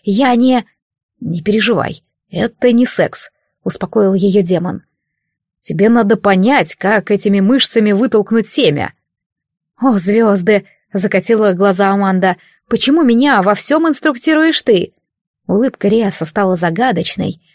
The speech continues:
а запах его магии стал немного мятным. Что это, веселье? «Ты против? Хочешь, чтобы тебя инструктировал Сарванис или Фара?»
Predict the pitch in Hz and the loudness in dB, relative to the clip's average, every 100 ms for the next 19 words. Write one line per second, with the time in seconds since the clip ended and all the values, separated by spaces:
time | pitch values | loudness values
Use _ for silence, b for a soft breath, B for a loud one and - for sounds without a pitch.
0 | _ - 254 349 277 - 247 247 233 277 | _ -4 -2 -2 -4 -8 -4 0 0 0
1 | 220 202 202 - 247 226 214 226 233 233 | -2 0 -2 -2 -2 0 0 0 0 2
2 | 220 202 156 - - - - _ _ _ | 0 0 -4 -6 -10 -10 -14 _ _ _
3 | - - 277 - - - _ 185 190 - | -8 -4 -4 -4 -8 -12 _ -4 -2 -2
4 | 165 208 311 339 _ _ _ _ _ _ | -2 0 -2 -4 _ _ _ _ _ _
5 | _ _ - - - 277 - 175 - _ | _ _ -14 -6 -2 0 0 -4 -10 _
6 | _ _ _ - - 247 - 208 208 208 | _ _ _ -4 -2 -2 -2 0 0 0
7 | 202 202 247 214 - 190 233 254 208 190 | 0 2 2 0 -4 -4 -2 0 2 0
8 | - 180 151 160 226 254 180 - 196 185 | 0 -2 0 0 0 0 -2 -4 -2 0
9 | 160 139 - - 165 175 262 233 | 0 -2 -6 -4 0 2 2 0